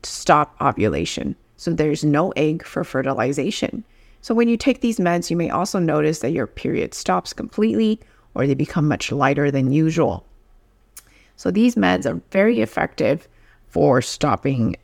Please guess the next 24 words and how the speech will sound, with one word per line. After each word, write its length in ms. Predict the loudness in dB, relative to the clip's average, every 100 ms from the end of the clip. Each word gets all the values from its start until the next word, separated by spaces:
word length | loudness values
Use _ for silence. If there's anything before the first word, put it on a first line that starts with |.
| -12
fertilization. 960 | -2 0 2 0 -2 -4 -8 -6 -8 0
But 240 | 0 0 _ _ -2
what 200 | 2 2
about 220 | 2 0
their 140 | -2
side 260 | -4 -2 -2
effects? 460 | -2 -6 -12 -20 -20 _ _ _ _
The 80 | -6
truth 280 | 2 2 2
is 120 | 0
that 240 | 2 2 0
you 100 | 2
may 140 | 4 4
experience 400 | 0 -2 0 0
a 80 |
wide 420 | 0 0 0 0 0
variety 400 | -2 0 0 -2
of 120 | -4
side 200 | -2 -2
effects 320 | -4 -6 -8
from 180 | -4 -2
hormonal 420 | 0 2 2 2
birth 240 | 0 -2 -2
control, 420 | -4 -2 -6